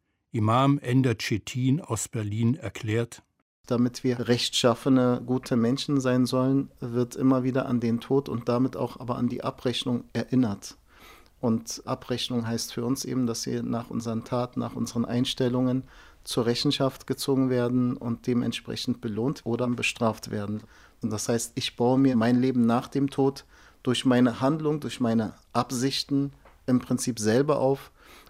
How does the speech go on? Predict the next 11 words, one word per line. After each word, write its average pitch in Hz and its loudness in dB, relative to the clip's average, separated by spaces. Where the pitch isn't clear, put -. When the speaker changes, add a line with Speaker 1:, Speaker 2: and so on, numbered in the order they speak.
Speaker 2:
Ob 117 -4
ich - -6
mir 123 4
mein 117 6
Leben 135 4
nach 120 2
dem 120 2
Tod 120 -6
als - -8
Paradies 117 -4
aufbaue 135 0